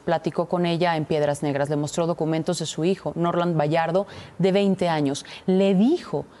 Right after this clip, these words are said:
que el domingo se separaron, que ella se quedó con otros cuatro de sus hijos y que Norland decidió cruzar ilegalmente a Estados Unidos.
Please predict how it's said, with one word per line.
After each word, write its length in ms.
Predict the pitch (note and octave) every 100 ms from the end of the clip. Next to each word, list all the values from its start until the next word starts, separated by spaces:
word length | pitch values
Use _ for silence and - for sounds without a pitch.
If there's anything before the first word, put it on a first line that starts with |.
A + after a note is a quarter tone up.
| -
que 100 | G3+
el 80 | F#3
domingo 520 | F3+ F#3 A3+ B3 G3
se 120 | -
separaron, 720 | E3 E3 - D3+ C#3+ C#3 C3+
que 160 | C#3+ F3
ella 140 | E3+
se 180 | F#3+ F3+
quedó 380 | D#3 D3+ A3 D4
con 160 | A#3+ F#3+
otros 260 | E3 E3+
cuatro 380 | - D#3 E3+ E3+
de 100 | D#3
sus 240 | E3+ -
hijos 320 | D3+ C#3 C3+ - - -
y 80 | G#3+
que 140 | G#3+
Norland 340 | G#3+ A3 A3 G#3+
decidió 420 | G3+ G3+ G3 A3
cruzar 440 | A#3 G#3+ G#3+ G#3
ilegalmente 580 | G#3 F3+ F3+ F#3 F#3 F3+
a 40 |
Estados 380 | F3 - D#3+ D3+
Unidos. 380 | C#3+ C3+ C#3 -